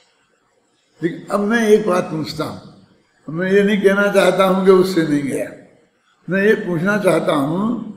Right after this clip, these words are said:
कि यदि वो जीवनधर स्वामी नहीं आते वहां और नहीं सुनाते, सुनना, तो वो मर के कहां जाता है? बात बताओ, सोचो। तुमने इतना दिन मेरे को सुना है,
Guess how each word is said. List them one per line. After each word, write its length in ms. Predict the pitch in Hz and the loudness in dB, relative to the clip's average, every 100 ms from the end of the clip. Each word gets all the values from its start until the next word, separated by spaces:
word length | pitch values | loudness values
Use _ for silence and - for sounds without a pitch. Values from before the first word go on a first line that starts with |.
| - - _ 190 | -20 -20 _ -2
कि 400 | 196 190 170 170 | -2 -6 0 0
यदि 340 | 160 170 214 | 0 -4 -2
वो 160 | 208 202 | 2 2
जीवनधर 580 | 160 185 196 196 202 | 0 0 0 2 0
स्वामी 360 | 185 185 185 196 | 2 0 0 -2
नहीं 320 | 170 185 202 | -2 -2 0
आते 320 | 185 180 180 | 0 4 4
वहां 300 | 165 135 135 107 - - _ _ _ _ _ _ _ | 4 2 -4 -8 -16 -20 _ _ _ _ _ _ _
और 180 | 185 180 | 0 0
नहीं 440 | 156 160 190 233 233 | 0 -2 2 2 2
सुनाते, 720 | 214 208 214 208 185 131 - | 2 4 4 4 2 0 -8
सुनना, 260 | 170 190 156 - - - _ _ _ _ _ _ _ 196 | -6 -4 -4 -6 -18 -20 _ _ _ _ _ _ _ 4
तो 240 | 220 220 | 4 6
वो 220 | 240 233 | 6 6
मर 160 | 214 202 | 4 2
के 180 | 226 214 | 2 2
कहां 360 | 196 190 180 | 0 -4 -4
जाता 280 | 143 - - | -6 -10 -16
है? 60 | - _ _ _ _ _ _ _ _ _ _ _ _ _ _ _ _ - | -20 _ _ _ _ _ _ _ _ _ _ _ _ _ _ _ _ -14
बात 100 | 123 | -14
बताओ, 400 | - 104 - - | -14 -18 -20 -10
सोचो। 300 | 165 139 101 - - - - _ _ _ _ _ _ _ _ _ _ _ 151 | -4 -4 -6 -14 -16 -16 -20 _ _ _ _ _ _ _ _ _ _ _ -8
तुमने 280 | 170 190 | -4 0
इतना 280 | 185 185 185 | -2 0 -2
दिन 160 | 175 180 | 0 -2
मेरे 340 | 175 175 175 | -2 2 2
को 140 | 185 180 | 2 0
सुना 320 | 151 156 170 | 0 0 0
है, 560 | 123 147 202 - - | 0 0 -2 -4 -12